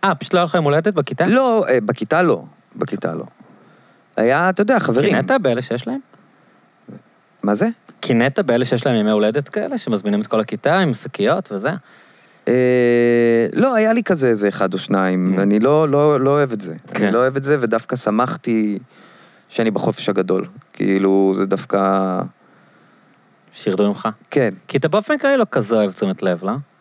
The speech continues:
Speaker 2: שאלה מוזרה למישהו שכותב ברשת ומחכה ללייקים.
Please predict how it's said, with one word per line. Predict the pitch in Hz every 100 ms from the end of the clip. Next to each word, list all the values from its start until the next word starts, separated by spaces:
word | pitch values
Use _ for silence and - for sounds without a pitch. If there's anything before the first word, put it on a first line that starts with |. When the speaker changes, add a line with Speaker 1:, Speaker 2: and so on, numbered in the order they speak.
| _ _ _ _ - _ -
Speaker 2:
שאלה | - 95 104 120 120
מוזרה | 120 104 110 131
למישהו | 127 101 -
שכותב | 101 - 104 92
ברשת | 95 98 - -
ומחכה | 98 92 - 90
ללייקים. | 92 92 92 - -